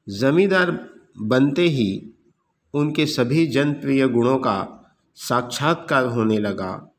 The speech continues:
अपनी जमींदारी संभालने के बाद उन्होंने प्रजा के दुख दर्द को समझा और उसे दूर करने के लिए अनेक उपाय किए।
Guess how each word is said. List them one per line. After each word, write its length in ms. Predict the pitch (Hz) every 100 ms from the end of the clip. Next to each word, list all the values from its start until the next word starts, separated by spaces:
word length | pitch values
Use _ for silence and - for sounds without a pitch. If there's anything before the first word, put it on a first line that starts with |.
| _ _ _ _ _ _ -
अपनी 340 | 131 151 151
जमींदारी 600 | 113 123 147 156 143 143
संभालने 580 | 135 127 113 123 131 135
के 160 | 131 113
बाद 500 | 101 113 139 - - _ _ _ _ _ _ _ 156
उन्होंने 580 | 165 190 196 202 - - - - - _
प्रजा 340 | 151 165 190 202
के 160 | 202
दुख 300 | 170 139 175
दर्द 320 | 175 165 160 156
को 360 | - 101 98
समझा 800 | - - 131 135 131 95 90 - - _ _ _
और 180 | 131 135
उसे 240 | 135 147 120
दूर 400 | 95 139 185 180
करने 360 | 143 135 131
के 160 | 131 123
लिए 380 | 107 98 95 - -
अनेक 380 | 127 127 135 139
उपाय 320 | 110 98 95
किए। 600 | 90 - 87 - _ 85